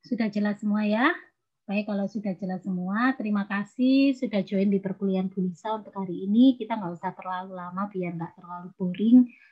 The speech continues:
Apalagi ini siang, mungkin hawanya ngantuk. Kalau nanti saya teruskan, bisa-bisa kalian seperti dongeng dalam tidur nanti ya. Saya nggak tahu ini posisinya apakah masih, apa ini, terjaga atau enggak. Mungkin ada yang masih,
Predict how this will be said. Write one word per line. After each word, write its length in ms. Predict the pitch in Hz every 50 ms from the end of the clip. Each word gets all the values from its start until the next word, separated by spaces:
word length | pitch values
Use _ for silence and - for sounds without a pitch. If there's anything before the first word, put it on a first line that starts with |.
| _ _ _ _
Apalagi 480 | - 190 185 180 175 - 202 196 190
ini 80 | 196 196
siang, 720 | 196 - - 202 202 208 208 226 240 247 254 247 247 -
mungkin 480 | - 220 208 202 190 196 226 233 233 226
hawanya 480 | 196 202 190 185 185 190 208 202 202
ngantuk. 240 | 190 190 185 - 202
Kalau 240 | - 196 196 196 196
nanti 240 | 190 190 185 185 185
saya 400 | 185 - 202 185 190 190 190 196 _
teruskan, 640 | - 208 214 214 202 - - 233 240 247 247 247 - _ _ _ _ _
bisa-bisa 560 | - 196 - 214 196 190 - 185 170 214 202
kalian 320 | 208 202 190 190 196 214 208 202
seperti 400 | 202 - 190 190 - - 208 202
dongeng 400 | 202 - 196 180 180 185 185 180
dalam 320 | 185 185 170 170 185 185 185
tidur 320 | 190 190 190 - - 196 175 175
nanti 400 | 175 170 165 156 165 160 170 170
ya. 80 | 175 - _ _ _ _ _ _ _ _ _
Saya 160 | - 220 226
nggak 240 | 208 175 180 - 202
tahu 120 | 202 214 214
ini 160 | 208 208 202
posisinya 640 | 208 208 202 202 214 202 202 - 196 208 208 208 202
apakah 240 | 208 196 190 196 196
masih, 640 | 202 196 196 196 - - 208 202 202 202 196 - _ _ _ _ _ _ _ _ _ _ _ _ -
apa 240 | 190 202 202 - 190
ini, 480 | 185 185 190 226 254 294 339 311 - - -
terjaga 480 | - 240 247 - 220 185 170 - 196 190
atau 160 | 190 202 185
enggak. 320 | 190 185 214 226 220 - -
Mungkin 400 | 240 220 208 202 269 269 254 247
ada 160 | 233 233 240
yang 240 | 214 208 208 208 214
masih, 480 | 214 214 214 - 240 220 220 208 -